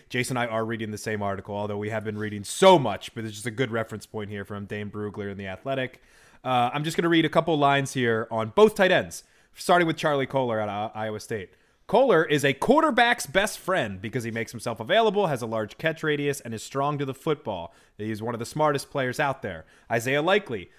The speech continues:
Likely is a quarterback's best friend with his ability to snap out of breaks, <laughs> makes himself available mid-route, and constantly plucks balls outside of his frame." Now, they're both receiving guys, but it seems like a little bit different. Kolar,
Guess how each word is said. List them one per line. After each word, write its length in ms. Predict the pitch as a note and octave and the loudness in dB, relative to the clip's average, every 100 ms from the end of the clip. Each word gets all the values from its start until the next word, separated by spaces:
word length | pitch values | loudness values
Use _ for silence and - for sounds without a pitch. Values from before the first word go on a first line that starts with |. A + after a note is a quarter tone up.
| _ | _
Likely 400 | D3+ B3 C4+ D#4 | 0 0 2 0
is 120 | G3+ | 2
a 100 | F3+ | 2
quarterback's 720 | F3 - D4 E4+ C#4 C4 C4 | 2 4 6 8 6 4 4
best 340 | - A#3 A3+ - | 0 2 2 0
friend 400 | - G3 D3+ G#2+ | 2 4 4 0
with 120 | A2+ | -6
his 100 | B2 | -6
ability 340 | B2 D3+ D3+ | -4 0 0
to 100 | C#3+ | 0
snap 360 | C3 - C#3+ - | 0 2 2 2
out 160 | C3+ B2 | 0 -2
of 120 | - | 0
breaks, 400 | E3+ F#3 F3+ - - | 2 2 -2 -12 -16
<laughs> 100 | - | -2
makes 240 | E3+ G#3 | 0 2
himself 320 | G#3 E3+ F#3 | 0 0 -2
available 400 | D#3+ D3+ D3+ C#3 | 0 0 0 0
mid-route, 560 | C#3 C3+ A#2 B2+ B2 C3 - - | -2 -2 0 0 -2 -4 -12 -12
and 140 | B2 | -8
constantly 460 | - D#3 - D#3 C3+ | -4 -4 -4 -4 -6
plucks 360 | - C3+ C3 | -4 -4 -4
balls 320 | - B2+ A#2+ A#2 | -6 -2 -2 -2
outside 380 | A#2+ A2+ A#2 G#2+ | -6 -4 -6 -6
of 60 | |
his 140 | G2 - | -10 -12
frame." 340 | G#2 F#2+ E2+ | -10 -10 -6
Now, 100 | A#2+ | -2
they're 140 | C3 | 0
both 260 | C#3 G#3 A#3+ | 4 4 4
receiving 500 | A3+ - G#3 F#3 E3+ | -2 -2 -4 -4 -2
guys, 360 | D3+ D3 D#3 B2+ | 0 0 -2 -2
but 120 | C#3+ | -2
it 100 | - | -2
seems 340 | D#3 F3+ D#3+ | -6 -6 -4
like 120 | D#3 | -4
a 60 | C#3+ | -2
little 220 | C#3+ C#3 | -2 -2
bit 240 | B2 B2 - | -2 -6 -8
different. 400 | A2 - E2 - | -10 -10 -16 -4
Kolar, 500 | D3+ F3+ F#3 F#3 | 0 2 2 0